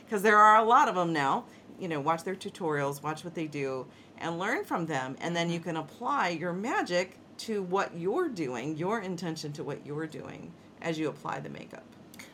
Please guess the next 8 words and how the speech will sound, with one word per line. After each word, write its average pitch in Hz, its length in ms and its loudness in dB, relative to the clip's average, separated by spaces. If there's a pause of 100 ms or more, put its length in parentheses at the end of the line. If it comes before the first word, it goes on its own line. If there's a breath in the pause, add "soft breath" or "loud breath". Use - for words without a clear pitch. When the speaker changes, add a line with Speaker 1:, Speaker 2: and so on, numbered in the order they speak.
(200 loud breath)
Speaker 2:
Lise 233 520 -8
says, 190 720 -4
"My 190 200 0
cousin 190 400 -6
uses 180 360 -6
makeup 170 400 -6
as 151 180 -4 (140)
armor." 190 420 -2